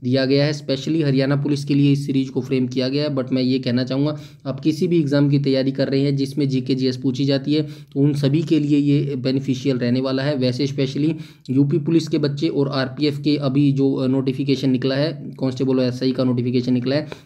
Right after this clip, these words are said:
ये सभी बच्चे भी इस वीडियो सीरीज को जरूर देखिएगा, क्योंकि आरपीएफ़ में पचास क्वेश्चन जीके जीएस के आने वाले हैं, काफ़ी सारा वेटेज आने वाला है जीके जीएस का। तो आरपीएफ़ वाले बच्चे इस, अ, सीरीज को जरूर से जरूर देखिएगा। तो चलिए आज के वीडियो की शुरुआत कर लेते हैं।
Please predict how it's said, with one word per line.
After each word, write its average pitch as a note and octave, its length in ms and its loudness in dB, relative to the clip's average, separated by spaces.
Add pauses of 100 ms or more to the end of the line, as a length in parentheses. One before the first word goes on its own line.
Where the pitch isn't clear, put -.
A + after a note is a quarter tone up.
(120)
ये C#3+ 220 4
सभी C#3+ 220 2
बच्चे C#3 280 2
भी D3 160 2
इस C#3+ 160 -4
वीडियो C3 180 0
सीरीज B2 280 -2
को B2+ 100 -2
जरूर B2+ 300 0
देखिएगा, D3 420 0
क्योंकि C#3 260 0
आरपीएफ़ C#3 480 -2
में D3+ 140 -2 (280)
पचास C#3+ 360 0
क्वेश्चन C#3+ 320 2
जीके C3+ 280 2
जीएस B2+ 260 0
के C#3 140 -2
आने B2+ 160 2
वाले C3 200 2
हैं, D3 80 -2
काफ़ी C3+ 280 -4
सारा C3+ 220 -4
वेटेज C#3 380 0
आने B2+ 200 0
वाला B2 180 2
है B2 80 0
जीके B2 260 -2
जीएस B2 240 0
का। D3+ 120 -4 (320)
तो C#3+ 80 -6
आरपीएफ़ C#3 420 0
वाले C#3 240 4
बच्चे B2+ 240 -2
इस, C#3+ 320 -2
अ, C3+ 100 2
सीरीज B2 340 0
को F3 120 0
जरूर B2+ 320 2
से D#3 140 -2
जरूर B2 300 2
देखिएगा। A2+ 440 -2 (240)
तो C3 80 -2
चलिए C#3+ 300 2
आज C#3 240 0
के C#3+ 100 2
वीडियो C#3 260 4
की C3+ 120 -2
शुरुआत B2+ 340 -2
कर B2 100 -4
लेते B2+ 260 0
हैं। - 380 -6